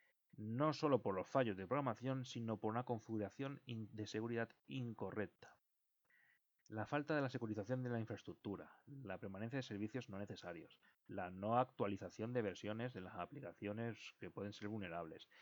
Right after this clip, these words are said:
el no cambiar las contraseñas por defecto, son ejemplos típicos de las vulnerabilidades dentro de esta categoría que es, que aparece por primera vez en Top do-, en Top dos mil diecisiete y en esta sexta posición.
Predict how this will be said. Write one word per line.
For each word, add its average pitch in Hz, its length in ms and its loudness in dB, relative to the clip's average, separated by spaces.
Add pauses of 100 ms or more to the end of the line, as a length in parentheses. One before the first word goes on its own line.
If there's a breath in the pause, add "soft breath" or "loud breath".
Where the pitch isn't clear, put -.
(140 loud breath)
el 101 240 0
no 104 100 4
cambiar 110 260 2
las 117 100 2
contraseñas 107 360 -2
por 101 160 2
defecto, 101 560 -2 (520 loud breath)
son 113 500 4
ejemplos 110 480 2
típicos 139 720 6
de 104 140 2
las 139 100 2
vulnerabilidades 107 600 0
dentro 107 280 0
de 101 60 2
esta - 160 -4
categoría 98 640 -4 (120)
que 87 200 -8
es, - 240 -16
que 87 380 -6
aparece - 600 -2
por - 140 -8
primera 92 300 -6
vez 95 200 -4 (480 soft breath)
en 92 200 -6
Top 90 180 -4
do-, 92 240 -8
en 92 200 -8
Top 117 240 4
dos 87 200 -8
mil 95 160 -4
diecisiete 101 640 -2 (200)
y 104 140 -4
en 92 60 -6
esta - 220 -8
sexta 107 260 -12
posición. - 340 -20